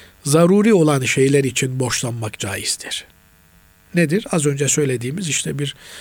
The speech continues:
yakınınız, bakmakla yükümlü olduğunuz kimse, e, acil bir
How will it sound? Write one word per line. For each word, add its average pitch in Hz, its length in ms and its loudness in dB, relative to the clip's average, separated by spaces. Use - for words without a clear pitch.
yakınınız, 135 680 -2
bakmakla 139 440 -4
yükümlü 131 360 -4
olduğunuz 123 460 -2
kimse, 117 420 -4
e, 143 40 -10
acil 143 480 2
bir 123 240 -2